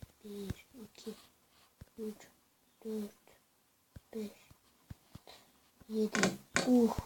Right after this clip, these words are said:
iki blok daha fazla. Şuraya iki blok büyütelim.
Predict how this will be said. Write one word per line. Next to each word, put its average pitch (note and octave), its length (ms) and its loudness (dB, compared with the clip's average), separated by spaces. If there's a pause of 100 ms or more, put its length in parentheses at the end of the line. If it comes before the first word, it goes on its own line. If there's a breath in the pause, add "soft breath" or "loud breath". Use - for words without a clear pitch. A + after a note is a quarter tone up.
iki A3+ 380 0
blok A3+ 240 4
daha A3+ 140 4
fazla. G#3+ 480 8 (180)
Şuraya - 340 2
iki G#3+ 320 -4
blok G#3 340 -2
büyütelim. G#3 460 -8